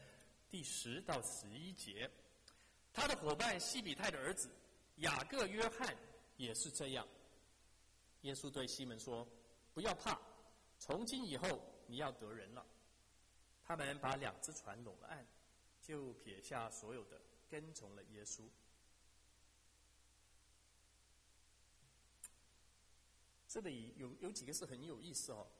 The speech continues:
呃，这一群打鱼的人哈，看到这个，呃，这个神迹以后呢，十分的惊讶。那耶稣特别对西门说，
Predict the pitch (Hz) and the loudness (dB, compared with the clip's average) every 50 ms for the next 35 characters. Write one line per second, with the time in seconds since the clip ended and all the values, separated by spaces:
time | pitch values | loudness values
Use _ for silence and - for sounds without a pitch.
0 | - - - - - - - - - - - - - - - - - - - - | -20 -20 -20 -20 -20 -20 -20 -20 -20 -20 -20 -20 -20 -20 -20 -20 -20 -20 -20 -14
1 | - - 143 139 139 135 131 127 123 123 127 - - - - 302 254 180 - - | -8 -6 -4 -2 -2 0 0 -2 -2 -4 -6 -4 -2 0 0 0 0 -2 -4 -4
2 | - 120 107 110 135 - - - - - - - - - - - - - 120 120 | -4 -6 -6 -8 -10 -12 -16 -18 -20 -20 -20 -20 -20 -20 -20 -14 -6 -4 -4 -4
3 | 110 101 98 101 127 190 208 143 110 101 92 95 110 - - 95 - - - - | -4 -6 -8 -8 -4 0 0 0 0 -2 -4 -8 -10 -12 -12 -14 -14 -16 -20 -20
4 | - - - - - - - - - - - - - - 151 135 135 120 113 - | -20 -20 -20 -20 -20 -20 -20 -20 -20 -20 -20 -8 -6 -4 -2 -2 -2 -2 -2 -4
5 | 127 107 104 98 90 101 - - - 107 98 101 104 - - - - - - - | -6 -6 -8 -10 -12 -14 -16 -16 -16 -16 -16 -16 -18 -20 -20 -20 -20 -20 -20 -18
6 | - - 131 120 110 110 104 101 101 98 - - 104 110 117 - - 135 107 110 | -14 -12 -10 -10 -10 -10 -10 -12 -10 -10 -10 -8 -8 -6 -4 -4 -4 -4 -8 -8
7 | - 127 110 101 95 98 - - - - - - - - - 135 147 156 156 139 | -8 -8 -8 -8 -10 -14 -16 -20 -20 -20 -10 -4 -2 -2 -2 0 -2 -2 -2 -2
8 | 113 - 139 127 123 131 131 - - - - - - - - - - - - - | -4 -6 -8 -8 -8 -8 -10 -12 -16 -18 -20 -20 -20 -20 -20 -20 -20 -20 -20 -20
9 | - - - - - - - - - - - 147 139 160 202 247 277 262 - 269 | -20 -20 -20 -20 -20 -20 -20 -20 -12 -6 -4 -4 -2 2 2 4 4 4 2 -2
10 | 269 277 302 - - - - - - - - - - - - - - 156 127 117 | -4 -4 -6 -10 -12 -16 -18 -20 -20 -20 -20 -20 -20 -20 -20 -6 -4 -4 -4 -4
11 | 107 - 131 113 - - - 120 110 101 101 - - 110 104 - | -4 -6 -4 -4 -4 -4 -4 -4 -4 -6 -8 -6 -6 -6 -6 -6